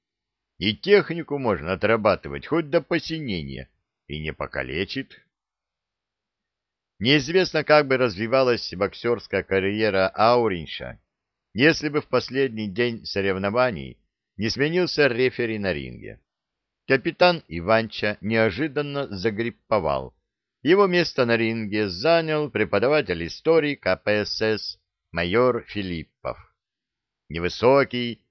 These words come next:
кругленький Филиппов обладал скандальным характером и удивительной способностью устраивать конфликты в любой, даже самой спокойной обстановке.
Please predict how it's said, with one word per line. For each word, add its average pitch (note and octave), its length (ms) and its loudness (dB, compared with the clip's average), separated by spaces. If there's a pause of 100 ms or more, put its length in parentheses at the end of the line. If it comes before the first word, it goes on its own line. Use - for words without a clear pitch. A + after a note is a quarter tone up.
(220)
кругленький A2+ 760 -2
Филиппов - 800 -4 (520)
обладал D3 480 4
скандальным B2+ 720 -2
характером D2+ 720 -4 (420)
и G2+ 80 -4
удивительной B2 920 -2
способностью A#2 1120 -4 (580)
устраивать D3+ 680 2
конфликты A#2+ 840 -2
в G2+ 220 -2
любой, F2+ 640 0 (400)
даже C3+ 760 4
самой A#2+ 520 2
спокойной F2+ 540 -2
обстановке. B1+ 760 -8